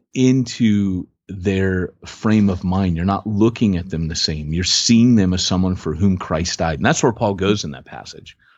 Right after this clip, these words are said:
That's where that passage ends. He says, "For we judge thus, that if Christ died for all, then we all died," right? And that those who live should no longer live for themselves, but for him who loved them and gave themselves for them.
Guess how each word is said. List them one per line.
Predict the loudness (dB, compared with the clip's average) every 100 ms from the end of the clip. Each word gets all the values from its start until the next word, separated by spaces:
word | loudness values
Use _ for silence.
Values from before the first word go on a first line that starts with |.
| _
That's | -2 2
where |
that | 2 -2
passage | -4 -6 -6 -6 -4
ends. | -4 -6 -16 _ _ _
He | -4 -2
says, | 0 0 0
"For | 0 -2
we | 2 2 2
judge | 2 0 -4 -2
thus, | 0 0 -2 -12 -20 _ -6
that | -2
if | -2 -4 -12 _
Christ | -6 0 2 0
died | -2 -2 -4
for | -6
all, | -2 0 2
then | 2 2
we | 2 -2 -2
all | 0 2 2
died," | 0 -6 -10 -20 _ _ _
right? | -10 -6 -6 -8 _ _ _ _
And | -2 0 0 -4
that | -2 -2 2
those | 2 2 2
who | 2
live | 2 0
should | -4 -6
no | -6
longer | -4 -4 -4 -4
live | 0 2 0 -4 -16 _ _ _
for | -4
themselves, | -4 -4 -2 0 2 2 2 -4 -10 _ _ _
but | -12
for | -8 -8
him | 0 4 4
who | 2 -2 -2
loved | 0 0 2
them | 2 2
and | -4 -8
gave | -2 -2 0
themselves | -2 -4 -6 -8
for | -4 -2 -2
them. | -4